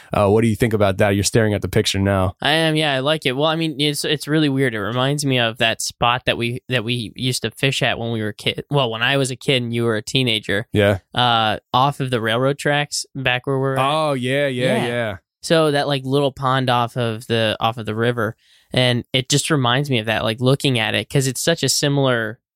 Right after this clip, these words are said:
Speaker 2: setup. Like, I mean, it's just a tiny little
Speaker 1: Yeah.
Speaker 2: body of water.
Speaker 1: Yeah.
Speaker 2: But I mean, <laughs> I never even thought about, like, something being haunted back there.
Speaker 1: Oh, dude.
Speaker 2: Or whatever this is. I don't know if it's necessarily haunted or if there's just weird activity or I don't know.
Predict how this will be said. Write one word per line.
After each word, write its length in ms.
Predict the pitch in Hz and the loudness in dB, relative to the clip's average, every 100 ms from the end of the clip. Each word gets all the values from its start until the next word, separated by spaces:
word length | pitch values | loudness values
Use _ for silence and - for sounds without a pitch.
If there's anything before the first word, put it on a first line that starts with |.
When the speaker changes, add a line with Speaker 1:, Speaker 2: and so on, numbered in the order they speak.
| - | -4
Speaker 2:
setup. 400 | 147 156 101 - - | -2 0 -2 -8 -4
Like, 120 | 123 | -2
I 40 | |
mean, 140 | 127 127 | 0 -2
it's 100 | - | -2
just 140 | 143 | -6
a 40 | 120 | -6
tiny 360 | - 135 139 | -4 0 0
little 500 | 131 131 131 120 113 - _ | 2 4 2 2 -2 -8 _
Speaker 1:
Yeah. 160 | 113 113 | 0 2
Speaker 2:
body 160 | 131 135 | 2 0
of 80 | |
water. 400 | 113 123 139 107 - _ - | 0 0 0 -4 -10 _ -2
Speaker 1:
Yeah. 160 | 104 | 2
Speaker 2:
But 160 | 95 - | 2 0
I 100 | 127 | -2
mean, 120 | 127 - | -4 -6
<laughs> 100 | - 202 | -4 -2
I 60 | |
never 280 | 170 - 214 | -2 0 0
even 220 | 180 151 | 0 -2
thought 260 | - 131 160 | 0 2 2
about, 300 | 127 113 - | 2 0 0
like, 180 | 117 113 - | -2 -4 -2
something 520 | - 135 127 117 113 - - | 0 2 0 0 -6 -8 -2
being 480 | 139 143 131 123 - - | 0 2 0 -4 -10 -8
haunted 460 | - 135 147 127 - | 0 2 2 -4 -4
back 220 | 101 - | -6 -6
there. 200 | - 113 | -6 0
Speaker 1:
Oh, 160 | 139 117 | 2 2
dude. 140 | 139 | 2
Speaker 2:
Or 100 | 214 | 2
whatever 340 | 175 156 180 | 2 0 0
this 200 | 123 120 | -2 -4
is. 160 | 98 101 | -4 -2
I 100 | 139 | 0
don't 120 | 156 | 2
know 120 | 151 135 | 2 0
if 120 | - | 0
it's 220 | 120 - | -6 -6
necessarily 420 | 139 131 - 123 113 | -2 -2 0 -2 0
haunted 300 | 127 147 - | 0 0 -2
or 20 | |
if 80 | 117 | -4
there's 180 | 110 - | -4 -2
just 200 | 110 - | -4 -4
weird 300 | - 123 120 | 0 2 2
activity 540 | 113 - 139 131 127 113 | 0 0 0 2 2 0
or 180 | 113 - - - - - - | -2 -8 -20 -20 -20 -18 -6
I 160 | 113 | -2
don't 120 | 110 110 | 0 4
know. 200 | 120 | 2